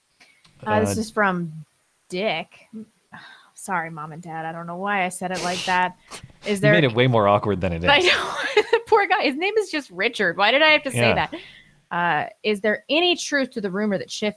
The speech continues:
Speaker 1: and Nadler were pressuring Pelosi to have Ju-, Juicy Smollett deliver the articles of impeachment to the Senate? Does that
Speaker 2: <laughs> I've heard,
Speaker 1: Oh, that'd be
Speaker 2: I've
Speaker 1: so
Speaker 2: heard
Speaker 1: amazing.
Speaker 2: nothing of this. That has to be a joke, right?
Speaker 1: Uh,
Speaker 2: That's not
Speaker 1: surely,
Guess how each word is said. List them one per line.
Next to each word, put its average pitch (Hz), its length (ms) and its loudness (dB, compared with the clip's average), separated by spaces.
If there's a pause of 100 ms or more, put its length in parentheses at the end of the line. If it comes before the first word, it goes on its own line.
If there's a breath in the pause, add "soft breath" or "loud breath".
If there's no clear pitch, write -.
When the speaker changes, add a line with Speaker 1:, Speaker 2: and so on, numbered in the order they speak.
Speaker 1:
and 170 300 -6
Nadler 175 420 -2
were 156 120 -6
pressuring 190 520 -6
Pelosi 175 360 -6
to 143 80 -6
have 160 200 -8
Ju-, - 160 -6 (440)
Juicy 220 320 -2
Smollett 190 840 0
deliver 170 300 0
the - 120 0
articles 170 360 -2
of 170 80 -4
impeachment 180 480 -4
to - 80 2
the 175 80 -6
Senate? 165 280 -6
Does 175 120 -4
that 170 180 2
Speaker 2:
<laughs> - 20 2
I've 160 140 2
heard, 147 260 0 (200)
Speaker 1:
Oh, 208 160 6
that'd 202 140 4
be 185 60 2
Speaker 2:
I've 127 60 2
Speaker 1:
so 214 100 2
Speaker 2:
heard 190 60 4
Speaker 1:
amazing. 113 140 2
Speaker 2:
nothing 117 320 2
of 92 120 -4
this. 92 160 -2
That 147 120 4
has 131 200 2
to 107 60 -8
be 95 100 -2
a 80 40 -8
joke, 78 460 -2
right? 80 120 -4
Speaker 1:
Uh, 180 80 -2
Speaker 2:
That's - 180 -4
not 98 240 -6
Speaker 1:
surely, - 320 -12